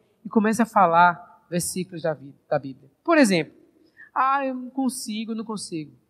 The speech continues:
Que tal você usar o versículo e falar assim, "Eu posso todas as coisas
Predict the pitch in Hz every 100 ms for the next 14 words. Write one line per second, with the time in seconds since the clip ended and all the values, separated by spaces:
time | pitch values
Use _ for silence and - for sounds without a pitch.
0 | _ _ _ _ 262 262 302 262 240 202
1 | 190 185 208 - 190 175 - 160 - _
2 | _ - 147 - 175 220 - 240 233 _
3 | _ _ _ _ _ 151 170 220 226 226
4 | 233 226 - 156 143 139 139 -